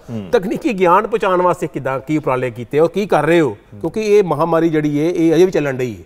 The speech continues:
Speaker 1: ਬਿਲਕੁਲ।
Speaker 2: ਤਕਨੀਕੀ ਗਿਆਨ ਕਿਸਾਨ ਤੱਕ ਪੁੱਜਦਾ ਕਰਨਾ ਹੈ,
Speaker 1: ਹੂੰ।
Speaker 2: ਕਿਸਾਨ ਤੱਕ ਖਾਦਾਂ, ਦਵਾਈਆਂ ਪਹੁੰਚਾਉਣੀਆਂ, ਕਿਸਾਨ ਨੂੰ ਲੇਬਰ ਦੀ, ਅਹ, ਮੁਹੱਈਆ, ਮੁਹੱਈਆ ਕਰਵਾਉਣੀ ਹੈ।
Speaker 1: ਹੂੰ।
Speaker 2: ਔਰ ਕਿਸਾਨ ਨੂੰ ਇਹ ਵੀ ਆਪਾਂ ਮੁਹੱਈਆ ਕਰਾਉਣਾ ਕਿ ਕਿਤੇ ਕਿਸਾਨ ਜਿਹੜੀ ਮਸ਼ੀਨਰੀ ਵਰਤਣ ਡਿਆ, ਉਹ ਕਿਤੇ ਉਹ,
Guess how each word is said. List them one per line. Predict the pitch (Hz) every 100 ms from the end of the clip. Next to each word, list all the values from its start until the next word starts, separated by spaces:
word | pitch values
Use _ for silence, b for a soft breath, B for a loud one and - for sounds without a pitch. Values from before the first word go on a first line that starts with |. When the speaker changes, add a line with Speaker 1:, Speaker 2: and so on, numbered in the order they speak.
| -
Speaker 1:
ਬਿਲਕੁਲ। | 113 - - -
Speaker 2:
ਤਕਨੀਕੀ | - 156 147 196 160
ਗਿਆਨ | 156 165
ਕਿਸਾਨ | 165 147 139
ਤੱਕ | 151
ਪੁੱਜਦਾ | 135 127 127 135
ਕਰਨਾ | 135 139
ਹੈ, | 143 143
Speaker 1:
ਹੂੰ। | 110 92 82
Speaker 2:
ਕਿਸਾਨ | 156 147 147
ਤੱਕ | 156 151
ਖਾਦਾਂ, | 143 131 151
ਦਵਾਈਆਂ | 139 131 143
ਪਹੁੰਚਾਉਣੀਆਂ, | 139 143 135 139 139
ਕਿਸਾਨ | 135 135 135
ਨੂੰ | 147 120
ਲੇਬਰ | 175 175
ਦੀ, | 156 170 151 b b -
ਅਹ, | 147 147
ਮੁਹੱਈਆ, | 147 147 117
ਮੁਹੱਈਆ | 135 143 117 127
ਕਰਵਾਉਣੀ | 160 147 135 143 139
ਹੈ। | - 107
Speaker 1:
ਹੂੰ। | 95
Speaker 2:
ਔਰ | 170
ਕਿਸਾਨ | 180 165 165
ਨੂੰ | 180
ਇਹ |
ਵੀ | 202 220
ਆਪਾਂ | 196 190
ਮੁਹੱਈਆ | 180 151
ਕਰਾਉਣਾ | 156 156 165
ਕਿ | 175
ਕਿਤੇ | 175 165 170 170
ਕਿਸਾਨ | 156 139 147
ਜਿਹੜੀ | 151 160
ਮਸ਼ੀਨਰੀ | 147 127 143
ਵਰਤਣ | 156 135 147 143
ਡਿਆ, | 156 165
ਉਹ |
ਕਿਤੇ | 151 156
ਉਹ, | 156 160 165 165 160